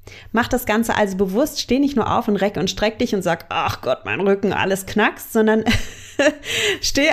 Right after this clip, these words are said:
auf, reck und streck dich und sag dir auch innerlich was Schönes, mach dich groß, richte dich auf. Gib dir eine positive Affirmation mit, zum Beispiel,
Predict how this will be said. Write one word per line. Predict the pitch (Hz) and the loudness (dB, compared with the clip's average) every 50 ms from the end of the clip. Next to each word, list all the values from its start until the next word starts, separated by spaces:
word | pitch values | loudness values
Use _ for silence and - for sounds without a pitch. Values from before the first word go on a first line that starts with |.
| - | 2
auf, | - 214 233 277 302 302 269 | 2 4 4 4 4 2 2
reck | 226 208 208 226 285 285 - | 2 4 4 4 2 2 2
und | - 240 - | 0 0 0
streck | - - - 226 254 247 - | -2 -2 0 0 0 0 0
dich | 285 277 285 - - | -4 -4 -4 -2 0
und | 233 233 226 - - - - - - - | 0 0 0 -2 -8 -16 -16 -18 -14 -4
sag | - 196 233 277 285 | 0 0 2 2 2
dir | - 262 254 | 2 2 2
auch | 247 | 2
innerlich | - - 359 427 370 277 214 170 165 - | 0 0 0 2 2 2 2 2 2 0
was | 170 160 - - | 0 -2 -2 -2
Schönes, | - 170 156 151 156 143 - - | -2 -2 0 0 -2 -4 -4 -2
mach | 214 254 277 - | -2 -2 -2 -2
dich | - 269 262 254 - - | -2 -2 -4 -4 -4 -6
groß, | - 220 214 233 277 302 311 254 170 147 - - - - - - - _ _ - - - - - - _ _ _ _ _ - - | -4 -2 0 0 2 2 0 0 -2 -2 -6 -8 -10 -12 -14 -18 -20 _ _ -20 -20 -20 -20 -20 -20 _ _ _ _ _ -12 -6
richte | 185 175 196 226 269 285 285 285 - 262 | -2 2 2 2 2 2 0 -4 -4 -2
dich | 240 247 240 - - | 0 0 -2 -2 -4
auf. | - 269 285 - 226 185 - - - - _ _ - - - - - - - _ _ _ _ _ - - - | -6 -6 -6 -8 -12 -14 -14 -14 -18 -20 _ _ -20 -20 -20 -20 -20 -20 -20 _ _ _ _ _ -20 -20 -8
Gib | - - 247 - | -6 -6 -2 0
dir | - 254 - | 0 2 4
eine | 226 233 220 | 4 4 2
positive | 226 233 - - 277 302 311 285 302 285 - 269 226 220 - - | 2 -2 -2 0 2 2 2 2 0 0 2 0 2 2 2 0
Affirmation | - - - 285 240 226 196 190 - - 233 233 302 359 269 | 0 0 2 2 4 4 2 0 -2 0 0 2 4 4 4
mit, | 208 - - | 2 2 0
zum | - 190 196 | 0 0 2
Beispiel, | 196 196 202 214 208 - - 240 240 247 247 247 | 2 2 2 0 -2 -2 0 2 2 2 2 0